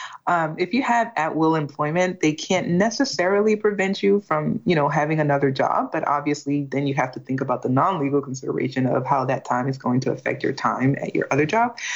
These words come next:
But as far as the legal, look to see if they say anything about it, right? Because if you've agreed to be employed there, then you agree to the terms in the handbook. And if they have any language as to what you can do, then you have to be held by that. The other thing you wanna make sure is that,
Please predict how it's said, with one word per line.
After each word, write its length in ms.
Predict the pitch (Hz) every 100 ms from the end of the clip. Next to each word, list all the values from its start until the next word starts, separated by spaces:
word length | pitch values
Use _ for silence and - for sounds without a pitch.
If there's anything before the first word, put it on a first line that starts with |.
| - - -
But 100 | 185
as 140 | 143
far 160 | 170 165
as 100 | 160
the 60 |
legal, 560 | 139 160 180 202 202 170
look 220 | 175 185
to 100 | 226
see 180 | - 180
if 80 | 160
they 120 | 165
say 280 | - 147 277
anything 400 | 147 131 123 127
about 300 | - - -
it, 120 | -
right? 340 | 143 151 208 -
Because 300 | 160 156 151
if 160 | 131
you've 160 | 156 151
agreed 420 | 143 143 156 151
to 80 | 139
be 140 | 135
employed 400 | 139 131 208 214
there, 200 | 151 139
then 240 | 135 135 139
you 220 | 147 147
agree 360 | 131 139 156 147
to 100 | 131
the 80 |
terms 320 | 131 147 139 139
in 120 | 131
the 60 |
handbook. 520 | 135 180 175 151 - - - - -
And 120 | 156
if 100 | 143
they 100 | 135
have 460 | 139 151 147 139 139
any 220 | - 151
language 560 | 147 135 151 185 139 139
as 180 | - -
to 100 | 147
what 180 | 139 139
you 140 | 143
can 180 | 139 127
do, 220 | 156 180
then 180 | 135 135
you 100 | 139
have 180 | 143 151
to 60 | 139
be 140 | 135
held 280 | 131 - 160
by 140 | 135 -
that. 220 | - - _ - - - - -
The 80 |
other 180 | 208 311
thing 160 | 311 180
you 100 | 156
wanna 160 | 151 147
make 180 | 143
sure 320 | - 147 143 139
is 160 | 135 135
that, 340 | 135 135 -